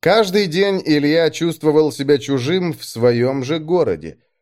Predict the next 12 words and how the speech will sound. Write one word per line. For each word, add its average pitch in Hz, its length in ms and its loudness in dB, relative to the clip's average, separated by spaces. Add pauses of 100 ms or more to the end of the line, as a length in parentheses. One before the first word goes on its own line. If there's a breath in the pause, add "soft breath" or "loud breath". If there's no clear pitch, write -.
(220)
Система, 120 600 0
которую 107 480 0
он 107 200 -2
так 113 220 -4
уважал 113 480 0
в 101 80 -8
детстве, 127 500 -4
теперь 123 320 -4
казалась 120 520 -2
ему 120 320 -2
слишком 117 760 -4
жестокой. 92 800 -10